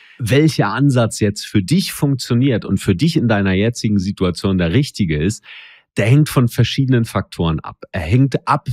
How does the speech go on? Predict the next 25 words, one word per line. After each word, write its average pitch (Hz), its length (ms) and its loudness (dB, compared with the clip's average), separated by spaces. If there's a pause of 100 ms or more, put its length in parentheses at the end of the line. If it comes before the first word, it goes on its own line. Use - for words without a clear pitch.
von 110 520 0
deinen 98 360 2
Zielen, 131 560 2
wo 107 80 0
möchtest 98 420 -2
du - 40 -2
eigentlich 80 360 -6
hin, 131 340 2 (440)
von 98 240 0
deiner 87 440 0
aktuellen 82 540 -2
Lebenssituation. 95 1300 -2 (320)
Und 113 160 2
es 123 100 2
gibt - 240 -4
viele 175 440 0
andere 147 340 2
Faktoren, 110 840 -2
die 113 300 -2
hier 113 200 0
eine 117 140 2
Rolle 113 320 2
spielen. - 440 -8 (560)
Es - 180 -4
gibt 196 240 0